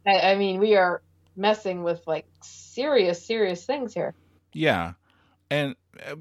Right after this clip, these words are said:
Speaker 2: uh, well, I find this, I don't know, uh, I hope this isn't on to-, off topic, and because I think it might fit, but I just find that, especially in Christian podcasting, it seems to be a
Speaker 1: Mm-hmm.
Speaker 2: lot of guys, and not just in
Speaker 1: Mm-hmm.
Speaker 2: Christianity, but in,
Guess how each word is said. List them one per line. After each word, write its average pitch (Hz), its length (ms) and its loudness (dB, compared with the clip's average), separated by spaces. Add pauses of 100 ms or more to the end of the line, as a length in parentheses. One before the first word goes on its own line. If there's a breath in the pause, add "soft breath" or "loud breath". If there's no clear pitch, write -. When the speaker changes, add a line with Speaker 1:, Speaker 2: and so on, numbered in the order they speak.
Speaker 2:
uh, 160 100 -2
well, 151 220 4
I 143 120 0
find 160 260 -2
this, - 340 -4 (100)
I 113 120 0
don't 92 100 -2
know, 76 180 -10 (200)
uh, 95 400 -4 (600)
I 127 120 4
hope 165 200 0
this 135 180 -2
isn't 107 200 -4
on 90 160 -6
to-, - 220 -10
off 92 180 -6
topic, 80 400 -10
and 80 280 -12
because 95 220 -10
I 95 80 -4
think 123 260 -6
it 101 100 -8
might 87 220 -10
fit, - 340 -12 (500 loud breath)
but 127 120 2
I 135 80 4
just 139 320 -6
find 135 380 0
that, 107 280 -2
especially 123 420 -2
in 117 80 2
Christian 107 420 -2
podcasting, 143 880 -2 (640 soft breath)
it 113 140 0
seems 139 260 2
to - 80 0
be 120 160 2
a - 40 2
Speaker 1:
Mm-hmm. 92 280 -2
Speaker 2:
lot 110 380 4
of 98 220 -4
guys, 71 640 -4 (840)
and 127 120 2
not 147 140 4
just 175 240 4
in 113 80 2
Speaker 1:
Mm-hmm. 104 80 -4
Speaker 2:
Christianity, 87 640 -2
but 87 220 -2
in, 92 220 -2